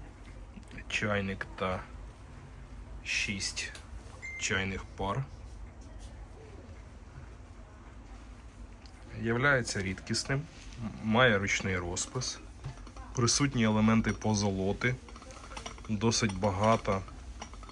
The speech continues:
та гарна розпис. Всі предмети в новому стані.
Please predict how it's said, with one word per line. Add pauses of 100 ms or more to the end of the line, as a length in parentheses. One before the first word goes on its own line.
(1500)
та
гарна
розпис. (1600)
Всі
предмети
в
новому
стані.